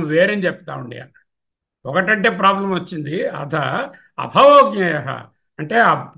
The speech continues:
జ్ఞా-, అభావమైనటువంటి జ్ఞేయము జ్ఞాన వ్యతిరిక్త ఇది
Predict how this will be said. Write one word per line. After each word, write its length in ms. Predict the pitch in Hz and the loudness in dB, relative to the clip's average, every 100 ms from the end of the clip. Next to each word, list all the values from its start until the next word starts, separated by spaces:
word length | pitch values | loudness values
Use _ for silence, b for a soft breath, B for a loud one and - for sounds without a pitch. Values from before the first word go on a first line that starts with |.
| 113 | -8
జ్ఞా-, 260 | 147 143 139 | -4 -4 -4
అభావమైనటువంటి 920 | 131 160 190 196 196 196 185 175 165 147 120 | -4 0 2 4 4 2 0 -2 -6 -10 -12
జ్ఞేయము 520 | 127 143 170 139 123 196 302 b b _ | -8 -4 -4 -4 -8 -10 -12 b b _
జ్ఞాన 400 | 120 143 156 233 262 202 | -8 0 4 4 4 4
వ్యతిరిక్త 560 | 220 240 311 294 - 220 | 2 2 0 -2 -4 -4
ఇది 520 | 175 180 160 - | -2 -4 -6 -14